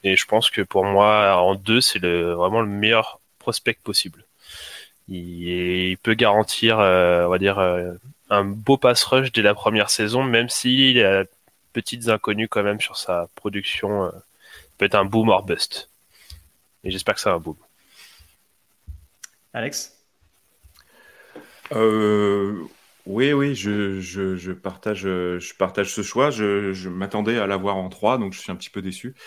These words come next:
Speaker 3: Mais,
Speaker 2: <laughs>
Speaker 3: euh,
Speaker 2: Oui, parce qu'Alex va sélectionner avec, pour les Houston
Speaker 3: <laughs>
Speaker 2: Texans. Je l'ai
Speaker 3: mais,
Speaker 2: pas vu.
Speaker 3: euh... mais clairement, il y a tellement de manque dans cette équipe de Détroit, qui pourtant a montré quand même pas mal de courage, qu'il faut prendre, je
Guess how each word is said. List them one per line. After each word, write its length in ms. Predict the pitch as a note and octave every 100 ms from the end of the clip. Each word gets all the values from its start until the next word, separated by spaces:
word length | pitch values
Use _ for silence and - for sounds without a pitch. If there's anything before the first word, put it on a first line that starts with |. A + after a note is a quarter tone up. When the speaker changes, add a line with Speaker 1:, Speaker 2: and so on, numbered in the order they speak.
| - - - - A2
Speaker 3:
Mais, 120 | A2
Speaker 2:
<laughs> 160 | A2 G#2
Speaker 3:
euh, 220 | G2+ G2
Speaker 2:
Oui, 100 | F#2+
parce 160 | -
qu'Alex 300 | C#3+ D3 D#3+
va 120 | C#3 C#3
sélectionner 600 | D3+ D3 D3 D3 D3+ D#3
avec, 220 | D3 C#3+
pour 200 | C#3+ D3
les 180 | E3 C#3
Houston 340 | D#3+ D3+ B2+
Speaker 3:
<laughs> 40 |
Speaker 2:
Texans. 380 | C#3 B2+ - A#2+ A2+ - - -
Je 140 | B2+ A#2+
l'ai 20 |
Speaker 3:
mais, 180 | A#2 A2
Speaker 2:
pas 40 |
vu. 80 | A2
Speaker 3:
euh... 200 | G#2+ G#2 G2 F#2+ _ _ _ C#3+
mais 180 | A#2+ G2+
clairement, 680 | A2+ A2 A#2 A#2+ C3+ C3 -
il 60 | G#2+
y 60 |
a 40 | G#2
tellement 360 | C3+ C3 B2+
de 60 | B2+
manque 180 | C3 A#2
dans 100 | A2
cette 200 | A2+ G#2
équipe 260 | F#2+ A2
de 80 | G#2
Détroit, 520 | G#2+ G#2 A2+ A#2+ A#2 _ _ _ _ _ - _ -
qui 80 | G#2
pourtant 280 | G2 A2
a 40 | G2+
montré 300 | G2 F#2+ F#2+
quand 100 | F#2+
même 160 | F#2
pas 80 | G2
mal 180 | G2 G2
de 80 | F#2+
courage, 420 | G2 G2+ B2+ - - - - _ _ -
qu'il 480 | G2+ G2 F#2+ F#2
faut 120 | F#2 G2+
prendre, 320 | G#2+ G#2
je 120 | F#2+